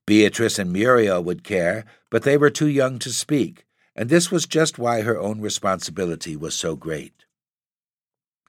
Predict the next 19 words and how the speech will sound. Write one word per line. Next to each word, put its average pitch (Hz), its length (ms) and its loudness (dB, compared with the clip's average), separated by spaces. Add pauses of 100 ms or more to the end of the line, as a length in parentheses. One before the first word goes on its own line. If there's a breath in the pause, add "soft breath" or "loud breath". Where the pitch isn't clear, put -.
(540)
Godfrey 107 480 4
was 101 220 0
in 95 160 -4
working 117 420 2
gear, 76 480 -8 (320)
shirt 95 480 0
and 90 160 -4
trousers 82 540 -2
and 82 160 -8
slippers 101 560 -4
and 90 120 -4
a 85 60 0
beautiful 120 460 -4
silk - 400 -6
jacket. - 520 -4 (800 soft breath)
His 120 220 2
room 156 240 2
felt 113 320 2
hot, 87 480 -4